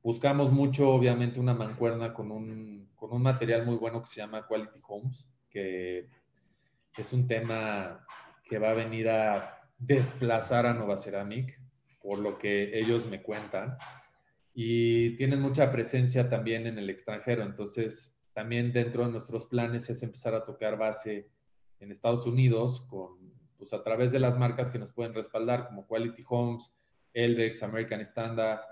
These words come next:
que son marcas internacionales, ¿no? O sea, que, que no tienen ningún problema en,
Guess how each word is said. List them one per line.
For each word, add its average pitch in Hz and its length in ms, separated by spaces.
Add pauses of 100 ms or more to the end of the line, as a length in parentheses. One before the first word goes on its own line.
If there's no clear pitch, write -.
que 98 100
son 117 240
marcas 113 420
internacionales, 104 920
¿no? 113 160
O 110 60
sea, 95 200
que, 92 380
que 95 100
no 107 200
tienen 113 260
ningún 110 240
problema 110 440
en, 101 160